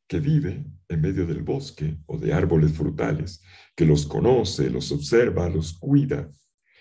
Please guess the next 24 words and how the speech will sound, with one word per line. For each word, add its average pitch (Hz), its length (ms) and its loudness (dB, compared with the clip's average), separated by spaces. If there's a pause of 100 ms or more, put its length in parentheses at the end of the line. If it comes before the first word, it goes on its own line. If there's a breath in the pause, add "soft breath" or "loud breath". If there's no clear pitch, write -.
(200 soft breath)
también 156 420 2
conoce 156 680 0 (280 soft breath)
la 117 120 4
evolución 127 600 2
de 143 80 6
las 131 220 -2
estaciones, - 1040 -8 (400)
como 78 180 4
le 73 80 2
ocurre - 480 -2 (340 loud breath)
cuando 65 260 0
observa 76 380 2
la 71 120 2
higuera, - 480 0 (840 soft breath)
cuando 78 300 6
el 71 100 4
capullo 120 720 2
de 85 160 0
esta 98 300 -2
planta, 98 580 -4 (460 soft breath)
recién 92 580 0
insinuado 107 600 -2
en 117 100 -2
invierno, 113 680 0